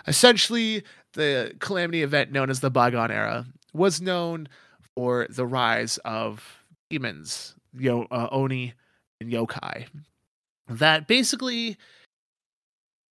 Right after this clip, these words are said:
ran shots of all of Tetra. And, well, some certain timelines failed, some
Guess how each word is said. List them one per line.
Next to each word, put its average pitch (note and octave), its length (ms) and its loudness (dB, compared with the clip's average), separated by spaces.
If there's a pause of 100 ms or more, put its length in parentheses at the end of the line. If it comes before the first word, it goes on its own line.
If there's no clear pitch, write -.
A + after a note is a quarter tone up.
(140)
ran B3 400 2
shots D3+ 640 0
of C3+ 340 -4
all E3 580 2
of B2+ 440 2
Tetra. - 540 -8 (360)
And, A3+ 520 2 (580)
well, G#3+ 500 0 (240)
some E3+ 400 -6
certain D3 400 -10
timelines C3 800 -10 (1040)
failed, - 360 -6 (460)
some E3 460 -2